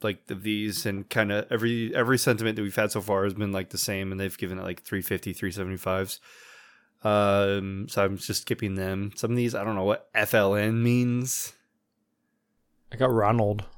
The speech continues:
Speaker 2: Ronald R says, "Perfectly sweet, refreshing, four point two five."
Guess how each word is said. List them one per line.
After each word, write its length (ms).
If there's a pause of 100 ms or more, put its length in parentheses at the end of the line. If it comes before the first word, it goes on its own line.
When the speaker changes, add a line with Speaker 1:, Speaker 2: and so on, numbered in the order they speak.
Speaker 2:
Ronald 380
R 380
says, 560
"Perfectly 560
sweet, 420 (200)
refreshing, 840 (400)
four 220
point 260
two 100
five." 400